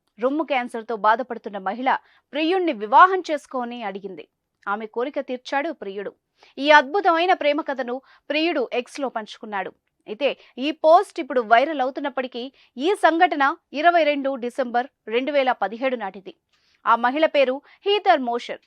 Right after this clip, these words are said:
డిసెంబర్ ఇరవై రెండు, రెండు వేల పదిహేనున హీథర్ మోషర్ ఆక్సిజన్ మాస్క్ ధరించి హార్ట్ఫోర్డ్ హాస్పిటల్లోని హాస్పిటల్ బెడ్ పై వెడ్డింగ్ గౌన్లో డేవిడ్ని వివాహం చేసుకుంది. కానీ మరుసటి రోజు, అంటే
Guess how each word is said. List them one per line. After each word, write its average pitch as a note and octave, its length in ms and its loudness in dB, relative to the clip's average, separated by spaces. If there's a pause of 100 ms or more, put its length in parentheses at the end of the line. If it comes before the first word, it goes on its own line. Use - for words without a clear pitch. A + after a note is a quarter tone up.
(320)
డిసెంబర్ F4 400 2
ఇరవై C#4+ 340 4
రెండు, C#4 360 0
రెండు B3 240 -4
వేల B3 180 0
పదిహేనున C#4 580 -2 (360)
హీథర్ D4 260 -2
మోషర్ B3 440 -6 (360)
ఆక్సిజన్ C4+ 580 -2
మాస్క్ A#3 340 -2
ధరించి A3 560 -8 (320)
హార్ట్ఫోర్డ్ E4+ 540 8
హాస్పిటల్లోని B3+ 840 -2 (240)
హాస్పిటల్ D#4 500 6
బెడ్ A3 200 -2 (100)
పై A#3+ 140 2
వెడ్డింగ్ G#3+ 500 -6
గౌన్లో A#3+ 420 -4 (140)
డేవిడ్ని C4+ 380 2
వివాహం A3 480 -4
చేసుకుంది. F3+ 420 -14 (400)
కానీ A#3 280 0 (240)
మరుసటి D#4 500 4
రోజు, C4+ 360 0 (140)
అంటే B3 320 -4